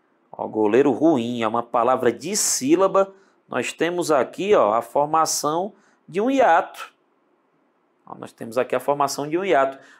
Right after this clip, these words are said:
Outra também campeã, nunca quero ver você errar isso, viu? Ó, gratuito, né?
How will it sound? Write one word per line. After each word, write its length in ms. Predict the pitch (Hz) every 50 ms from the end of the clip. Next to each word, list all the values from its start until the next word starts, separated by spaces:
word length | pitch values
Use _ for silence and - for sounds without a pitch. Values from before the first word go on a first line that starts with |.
| _ _
Outra 340 | - 165 214 220 220 226 214
também 400 | 214 220 208 196 202 214 202 208
campeã, 560 | - 214 220 208 214 - 220 214 220 214 180
nunca 360 | 175 202 247 254 254 240 233
quero 320 | 233 - 233 220 220 220 202
ver 160 | 175 208 214
você 300 | 208 214 208 - - 226
errar 340 | 214 190 180 196 208 214 196
isso, 320 | 156 143 135 - - 131
viu? 220 | 120 156 190 196
Ó, 240 | 160 127 107 98 - - _ _ _ _ _ _ _ _ _ _ _ _ _ _
gratuito, 1500 | - 123 120 147 175 214 247 233 220 - - _ _ _ - 240 247 240 233 208 170 135 - - _ - 131 117 107
né? 400 | 107 127 165 208 226 202 139 -